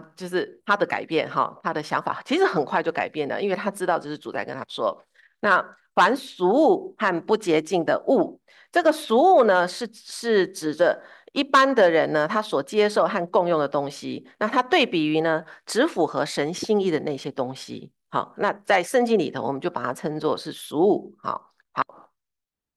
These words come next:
那第二次呢，他没有，没有听啊，他不是说不可嘛，啊，那第二次呢，哎，这个声音又来了，又向他说：“神所洁净的，你不可当作俗物。”那这样子一连几次？三次。然后那个，那个物呢，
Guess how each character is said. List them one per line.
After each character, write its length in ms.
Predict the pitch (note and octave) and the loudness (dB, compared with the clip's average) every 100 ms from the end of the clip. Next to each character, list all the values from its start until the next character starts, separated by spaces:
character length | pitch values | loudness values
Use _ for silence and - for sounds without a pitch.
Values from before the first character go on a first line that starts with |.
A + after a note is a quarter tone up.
| - - - - | -20 -20 -8 -2
那 60 | |
第 200 | C#4 F#4 | 4 6
二 120 | F4 D4 | 8 6
次 260 | - D4 | 4 4
呢， 260 | A#3+ G3+ G3+ - - _ _ _ _ _ - | 6 4 2 -10 -20 _ _ _ _ _ -2
他 140 | C4 | 2
没 80 | B3 | 6
有， 180 | G#3+ F#3 - | 4 4 2
没 80 | |
有 100 | A#3 | 4
听 220 | G3 - G3+ | 4 2 4
啊， 80 | |
他 60 | F3+ | 4
不 100 | G#3 | 2
是 60 | G#3 | 0
说 100 | F#3+ | -2
不 140 | G3 | -2
可 180 | - C3+ | -2 0
嘛， 120 | A2 - | 0 2
啊， 180 | D#3 - - - | 0 0 -6 -4
那 100 | A3+ | -2
第 220 | A3+ F#4+ | 2 4
二 100 | D#4 | 4
次 160 | - B3+ | 4 2
呢， 60 | |
哎， 200 | - C4+ - - | 2 -2 -4 -4
这 120 | C4 | -4
个 80 | A3 | -4
声 140 | F#3+ | -4
音 120 | F3+ | -2
又 140 | B3+ F3+ | 0 0
来 180 | G2+ G2 | -2 -8
了， 100 | - | -8
又 100 | G#3 | -8
向 200 | G3+ F#3 | -6 -6
他 120 | F#3 | -6
说 200 | D#3 D3+ D3+ | -6 -8 0
：“神 180 | B3+ | 0
所 140 | - A3+ | 2 0
洁 180 | G3 F3 | 0 -2
净 220 | A3+ F3+ | -2 -2
的， 240 | C3+ - - | -2 -6 -8
你 180 | F3+ D3+ | -6 -4
不 140 | A3 | -4
可 180 | A3 C#3 | -4 -4
当 280 | F#3 E3 F3 | -4 -4 -6
作 200 | E3+ - | -6 -6
俗 400 | - - E3 D#3+ | -10 -6 -2 -2
物。” 180 | - - - - | -4 -14 -20 -6
那 80 | B3 | -4
这 120 | B3+ | 2
样 140 | G4+ F4+ | 2 2
子 100 | G4+ | 0
一 80 | |
连 160 | B3 G3 | 0 -2
几 160 | G3 C#3 | -4 -8
次？ 380 | F3+ C#3+ - _ _ _ _ - | -4 -4 -6 _ _ _ _ 0
三 240 | F#3 F#3 | 2 0
次。 400 | F#3 - D#3 - _ | -10 -6 -6 -8 _
然 140 | - F3 | -4 0
后 100 | A3 | 2
那 180 | A3 G#3 | 2 4
个， 280 | F3 - - _ - | 2 2 -10 _ 4
那 180 | C#4+ | 4
个 200 | G3 E3 - | 6 4 2
物 240 | B3 E3 | -2 -2
呢， 220 | C#3 - | -4 -8